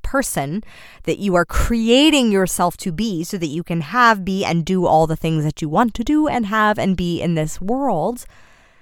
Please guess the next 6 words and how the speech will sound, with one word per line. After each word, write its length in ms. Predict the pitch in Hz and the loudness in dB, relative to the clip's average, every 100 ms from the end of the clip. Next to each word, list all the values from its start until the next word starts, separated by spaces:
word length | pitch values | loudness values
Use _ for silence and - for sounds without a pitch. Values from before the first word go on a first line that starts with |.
| _ _ _ _ - _ - - | _ _ _ _ -20 _ -20 -12
then 960 | 160 165 247 330 302 165 123 64 50 - _ - - - - - | -2 6 10 12 12 8 2 -8 -14 -20 _ -20 -18 -16 -16 -12
that 240 | 175 220 247 | 4 6 6
is 160 | 220 | 4
where 160 | 185 170 | 0 0
you 200 | 170 160 | 0 -2
have 840 | - - 233 247 185 156 143 151 | -6 -10 2 4 6 4 2 -2